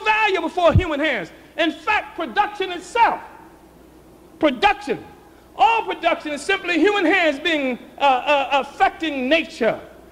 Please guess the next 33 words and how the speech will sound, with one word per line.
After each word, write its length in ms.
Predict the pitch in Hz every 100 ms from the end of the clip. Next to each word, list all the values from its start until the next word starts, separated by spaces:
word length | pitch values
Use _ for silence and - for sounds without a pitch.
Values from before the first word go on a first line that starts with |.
| - -
It 80 |
is 140 | 294 247
human 380 | 370 415 415 381
beings, 400 | 440 427 262 233
it's 140 | 285
a 80 | 254
human 280 | 277 427 381
intervention 560 | 392 381 330 370 381
in 140 | 370 370
nature 380 | 466 392 294 262
that 200 | 294 294
is 240 | 269 233 - -
what 180 | 330 311
we 100 | 311
call 280 | - 277 254
production. 580 | 240 202 233 208 - - - - - - - - - - - - - - - - -
And 140 | 277
so, 580 | - 370 320 247 - - - - - - -
our 120 | 311
Marxist 540 | 285 403 403 - 294 -
friends, 320 | 330 262 220
our 200 | 285 262
white 440 | 339 381 - -
left 320 | 247 359 -
and 140 | 254 254
liberal 260 | 392 349 302
friends 580 | - 466 339 165 131 -
often 420 | 392 403 320 294
recognize 840 | 381 - 320 294 247 175 117 - - - - 170
this 300 | 214 427 -
thing 220 | 381 320
about 300 | 302 302 254
value 560 | 392 415 330 240 135